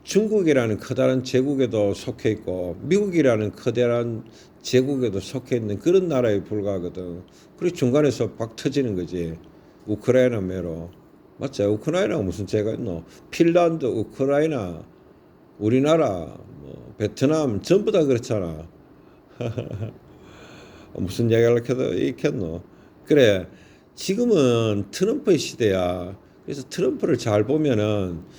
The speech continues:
주식도 답이 나온다 이런 말을 하고 싶고, 이거를 극단적으로 이야기하면 다음 주에 주-, 저거 뭐냐, 주식은 몰라. 왜 모르노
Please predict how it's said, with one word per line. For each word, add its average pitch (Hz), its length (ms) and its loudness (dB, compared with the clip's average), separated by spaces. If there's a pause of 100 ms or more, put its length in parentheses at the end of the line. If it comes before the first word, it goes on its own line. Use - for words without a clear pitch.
(260)
주식도 160 500 -4
답이 120 260 2
나온다 95 840 -4
이런 131 240 0
말을 98 220 0
하고 92 160 -4
싶고, 87 500 -6 (300)
이거를 180 300 4
극단적으로 185 560 4
이야기하면 113 800 0
다음 185 320 2
주에 113 320 0 (680)
주-, - 160 -10 (120)
저거 95 240 -4
뭐냐, 92 480 -4 (340)
주식은 160 380 2
몰라. 127 300 4
왜 117 140 4
모르노 185 340 4